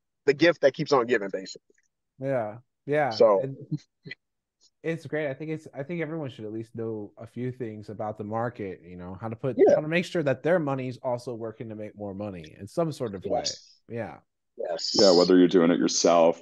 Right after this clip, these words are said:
Speaker 3: or working with an advisor, so you can at least check in and see if they're doing what they're saying they're doing.
Speaker 2: Oh, yeah.
Speaker 1: Exactly.
Speaker 2: Uh, do you, do you have a, uh, like, a long-term account that you're also just buying stocks or crypto in or anything like that as well?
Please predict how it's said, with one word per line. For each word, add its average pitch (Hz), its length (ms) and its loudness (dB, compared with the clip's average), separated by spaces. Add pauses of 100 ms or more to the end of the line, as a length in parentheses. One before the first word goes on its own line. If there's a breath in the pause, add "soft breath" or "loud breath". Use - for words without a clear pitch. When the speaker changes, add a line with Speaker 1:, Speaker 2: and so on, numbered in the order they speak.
(100)
Speaker 3:
or 87 180 -2
working 78 320 -4
with 80 160 -4
an 85 80 -6
advisor, 76 540 0
so - 180 -6
you 80 80 -2
can 87 140 -10
at - 120 -12
least 78 240 -6
check - 320 -6
in 67 120 -6
and 71 120 -8
see 73 340 -2
if 76 60 -6 (560 soft breath)
they're 123 140 8
doing 95 240 4
what 82 160 0
they're 69 260 -4
saying 71 300 -10
they're 64 140 -2
doing. 67 420 -4 (440)
Speaker 2:
Oh, 143 120 2
yeah. 135 160 6
Speaker 1:
Exactly. - 420 0 (1120)
Speaker 2:
Uh, 156 40 -4
do 147 140 -4
you, 190 300 0
do 139 140 -6
you 185 140 -2
have 170 480 -2
a, 156 500 -4
uh, 131 360 -2 (100)
like, 127 200 -4
a 131 60 -2
long-term 135 500 -6
account 143 400 -8
that 131 100 -8
you're 120 160 -4
also 120 240 -2
just 120 200 -8
buying 117 320 -4
stocks 113 520 -4
or 101 80 -6
crypto 131 560 -4
in 139 200 -4
or 113 100 -8
anything 117 280 -10
like 110 180 -8
that 113 120 -4
as 113 120 -8
well? 117 400 -6